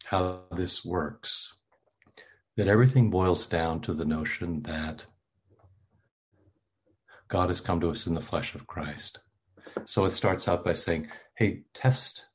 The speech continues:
test the spirits, sift life," right? It's this notion for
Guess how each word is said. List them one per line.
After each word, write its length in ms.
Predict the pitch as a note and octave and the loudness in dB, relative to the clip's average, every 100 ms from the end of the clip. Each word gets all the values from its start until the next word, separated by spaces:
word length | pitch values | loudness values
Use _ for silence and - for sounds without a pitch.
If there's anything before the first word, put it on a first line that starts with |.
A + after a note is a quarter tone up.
| _ _ | _ _
test 300 | - C3 - | 4 4 4
the 60 | - | -2
spirits, 640 | - F#2 D2+ - - - _ _ _ _ | -2 0 0 -4 -10 -12 _ _ _ _
sift 540 | - - C3 - - _ | 2 4 4 2 -16 _
life," 520 | G#2 F2 D#2+ D#2 - - _ _ _ _ | -2 -2 -2 -10 -18 -20 _ _ _ _
right? 260 | F#2+ F2 F2 | -6 -6 -4
It's 160 | - - | -6 -4
this 160 | - - | -4 -2
notion 300 | F2+ - F2 | -2 -2 -4
for 280 | - E2 | -2 -4